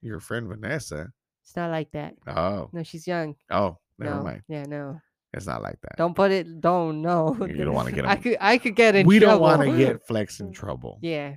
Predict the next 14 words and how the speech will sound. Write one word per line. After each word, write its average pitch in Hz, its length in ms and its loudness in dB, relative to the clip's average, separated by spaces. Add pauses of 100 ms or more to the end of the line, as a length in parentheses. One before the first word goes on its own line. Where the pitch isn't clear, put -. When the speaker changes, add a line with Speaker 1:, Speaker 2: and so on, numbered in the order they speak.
(140)
Speaker 2:
we 196 100 -4
need 220 300 -2
me 185 300 -4
for 160 340 -2 (320)
Speaker 1:
Yeah, 98 300 0
Speaker 2:
the 92 80 -2
Speaker 1:
no. 95 40 -8
Speaker 2:
next 90 480 -6 (680)
two 190 280 0
weeks 175 300 -4
later. 170 480 -2
<laughs> 208 80 0
Speaker 1:
Ah. 247 580 2 (100)
Speaker 2:
Yeah. 196 420 2